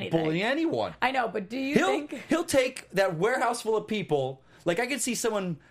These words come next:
Speaker 2: making one of those videos where they just stick people's faces on the video of, like, all the W B execs, and there's Batfleck just throwing them around like rag dolls.
Speaker 1: Right.
Speaker 2: That movie's not going till he's ready with it. We talked a little bit about this. Kind of, I got Adam, uh,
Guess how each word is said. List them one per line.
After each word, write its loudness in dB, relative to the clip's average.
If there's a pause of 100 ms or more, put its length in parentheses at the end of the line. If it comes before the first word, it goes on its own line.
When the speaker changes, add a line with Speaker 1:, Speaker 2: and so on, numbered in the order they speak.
(120)
Speaker 2:
making 2
one 2
of 0
those 0
videos 0
where -2
they 0
just -4
stick -4
people's -4
faces -2
on -2
the -4
video -2
of, -2
like, -2
all 2
the -2
W 0
B -4
execs, -4
and -6
there's -4
Batfleck -2 (340)
just -4
throwing 2
them -2
around -2
like -2
rag 0
dolls. -4
Speaker 1:
Right. 0
Speaker 2:
That 4
movie's -4
not -4
going -2
till -6
he's -6
ready -4
with -10
it. -10
We -2
talked 0
a -2
little 0
bit -2
about -2
this. -10
Kind -2
of, 0
I -4
got 0
Adam, -2 (800)
uh, -10